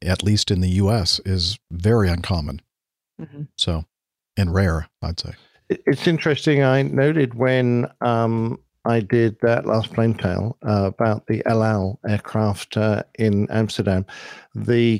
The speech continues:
Speaker 3: call was, "Mayday, Mayday, we have an emergency."
Speaker 1: So they covered
Speaker 3: Uh,
Speaker 1: both bases.
Speaker 3: Exactly. And I wonder if that was part of El Al's training, so that whatever country they were in the world,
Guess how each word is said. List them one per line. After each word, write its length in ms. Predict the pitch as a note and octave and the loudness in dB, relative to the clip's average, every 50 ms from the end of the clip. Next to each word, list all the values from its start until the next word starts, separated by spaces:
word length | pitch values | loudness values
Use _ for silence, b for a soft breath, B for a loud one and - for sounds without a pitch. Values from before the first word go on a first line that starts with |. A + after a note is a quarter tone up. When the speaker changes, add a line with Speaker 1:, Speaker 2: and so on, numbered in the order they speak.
| - - | -4 -4
Speaker 3:
call 320 | - - C#3+ C3+ C3 B2 | -2 0 0 2 2 2
was, 540 | A2+ A2 A#2+ A2+ G2 F#2 G2 G#2+ G#2 - - b b b b b b b b b b _ _ _ _ _ _ _ _ | 2 2 2 2 2 2 0 0 -2 -4 -10 b b b b b b b b b b _ _ _ _ _ _ _ _
"Mayday, 440 | A2+ A#2+ C3 C#3 C#3 A#2 A#2 A2 A2+ | -2 0 2 2 2 4 4 2 2
Mayday, 580 | G#2 G#2 A2 A2+ A#2 G#2+ A2 G#2 G#2+ A2+ A2+ | 2 2 2 2 4 2 2 2 4 2 0
we 280 | A2 A2+ G#2 A2+ A#2 G#2 | -2 -2 0 2 2 2
have 200 | G#2 A#2 A2+ G#2+ | 2 2 2 2
an 80 | G#2+ G2+ | 0 0
emergency." 680 | G#2+ G#2 G#2+ G#2 F2+ F#2 F2 E2+ - - F#2 F2 - _ _ _ _ _ _ _ _ _ _ _ | 2 2 2 2 0 -2 -6 -8 -8 -8 -8 -8 -10 _ _ _ _ _ _ _ _ _ _ _
Speaker 1:
So 140 | - - G2+ | 0 2 2
they 80 | G2 | 2
covered 280 | G2 G2+ A#2 A2 A2+ G#2+ | 2 2 2 2 2 2
Speaker 3:
Uh, 40 | F#2+ A2 | 2 0
Speaker 1:
both 120 | A#2+ A#2 - | 0 0 0
bases. 440 | - E3+ - - C#3 - - - - - | -2 -2 0 -2 -4 -4 -8 -8 -4 -2
Speaker 3:
Exactly. 680 | B2+ C3 A2 G#2+ A2 A2+ C3 B2 B2 - G#2+ G#2 - | -2 -2 -2 -4 -2 -2 0 0 0 -2 -2 -4 -4
And 160 | - G#2 G#2+ A2 | -4 -2 -2 0
I 60 | A2+ | 0
wonder 340 | A2+ A#2 C3 C#3 C#3+ C3+ C3+ | 0 0 0 0 2 2 2
if 180 | B2+ A#2 - | 0 0 0
that 200 | - B2 C3 C#3 | 0 0 0 0
was 140 | A#2 A#2 - | -2 -4 -6
part 260 | - - B2 A#2+ A2+ | -4 -2 -2 0 0
of 80 | A2+ G#2+ | 0 0
El 220 | A2+ A2 G#2 G#2+ | 0 0 0 0
Al's 220 | G#2+ G2+ F#2 F#2 - | -2 -2 -4 -6 -10
training, 480 | - - B2 A#2 A#2+ A2+ A#2 A#2+ A#2+ A2 | -4 -2 -2 0 0 0 -2 -2 -2 -4
so 180 | - - A#2 | -2 -2 0
that 120 | G#2+ A2 A2+ | 0 0 0
whatever 380 | G#2 G#2 A2+ G#2+ A#2+ A#2 A#2+ | 0 -2 0 2 2 0 0
country 460 | C3+ - - C3+ B2+ A2 - - B2+ | -4 -2 -2 -4 -4 -2 -2 -2 0
they 140 | G#2 A2+ A2+ | 0 0 0
were 240 | A2 A2 A#2 A#2 A2+ | 2 2 2 2 2
in 120 | A2 G#2 | 0 0
the 80 | G#2 G#2 | 0 0
world, 560 | G#2+ A2+ B2 B2+ B2 G#2+ G2+ G#2 A2 A#2+ A2+ | 0 2 2 2 2 2 2 2 0 0 -2